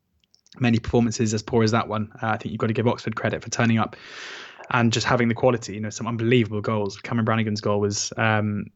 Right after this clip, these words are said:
a, a worldie from distance. Uh, Baldock's finish itself was very good. You know, a lot, a lot to be positive about. And as I kind of joked, um, set, Oxford setting up in a three five two, um, showing a bit of a tactical flexibility that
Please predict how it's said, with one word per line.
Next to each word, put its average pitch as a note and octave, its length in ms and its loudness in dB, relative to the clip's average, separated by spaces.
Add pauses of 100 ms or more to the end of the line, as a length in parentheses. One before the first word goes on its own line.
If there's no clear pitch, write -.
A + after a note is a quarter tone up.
(220)
a, A2+ 100 0
a G#2+ 140 0
worldie G#2+ 440 2
from - 140 0
distance. - 680 0
Uh, G#2+ 400 4 (460)
Baldock's A#2 300 6
finish A#2 240 4
itself A#2 300 2
was A#2+ 80 -6
very A2+ 160 4
good. A2 320 -2
You B2 80 -4
know, A2 100 4 (140)
a B2 40 2
lot, A#2+ 220 2
a C3 80 2
lot B2+ 220 4
to - 100 -10
be A#2+ 320 2
positive B2+ 320 2
about. A#2+ 320 0
And A#2+ 220 -2 (600)
as A2+ 120 -4
I A2 40 -4
kind A#2+ 140 -4
of A2 100 -2
joked, - 560 -2
um, A2 460 -2 (380)
set, A#2+ 220 -2 (260)
Oxford B2+ 260 -4
setting A#2+ 260 2
up A2 140 0
in A#2+ 80 0
a - 20 -2
three A#2+ 180 4
five A2+ 260 2
two, A2 280 0 (200)
um, A2 500 0 (160)
showing A#2 260 4
a A2+ 40 6
bit A2+ 100 4
of A2+ 80 4
a A2 40 -2
tactical - 400 -2
flexibility A#2 600 -2
that A2+ 220 -2